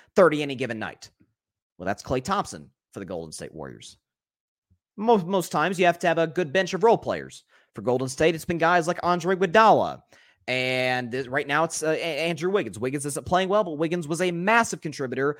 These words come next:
to the championship a year and a half ago. But every team has to have the enforcer, and that's who Draymond Green is. That's who Horace Grant was for the first half of the Bulls dynasty.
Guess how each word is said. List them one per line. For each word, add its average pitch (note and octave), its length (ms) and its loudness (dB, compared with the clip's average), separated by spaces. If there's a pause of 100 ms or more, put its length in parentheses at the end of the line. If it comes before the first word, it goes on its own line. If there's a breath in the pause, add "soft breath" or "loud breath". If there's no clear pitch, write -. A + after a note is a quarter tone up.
(120 loud breath)
to - 80 -8
the C#3+ 80 2
championship D3+ 480 -4
a E3+ 60 -6
year E3 140 -6
and F3+ 60 -2
a F#3 40 -6
half A#3 240 -4
ago. F2 260 -10 (2250)
But G3 120 0
every B3 240 2
team A#3 240 -4
has G3+ 200 -2
to F3+ 80 -6
have E3 240 -2
the C#3 120 -6
enforcer, G2 800 -10 (420)
and G2+ 100 -8
that's G2 200 -6
who A#2+ 60 -6
Draymond A#2 360 -6
Green F3+ 220 -4
is. - 260 -14 (1200)
That's - 160 -18
who A#2 80 -10
Horace C3+ 300 -2
Grant D#3+ 260 0
was B2+ 220 -2
for C3 80 -8
the A#2+ 60 -8
first C#3+ 280 -4
half D3 140 2
of - 60 -10
the D3+ 40 -2
Bulls D3 220 0
dynasty. E3+ 560 -2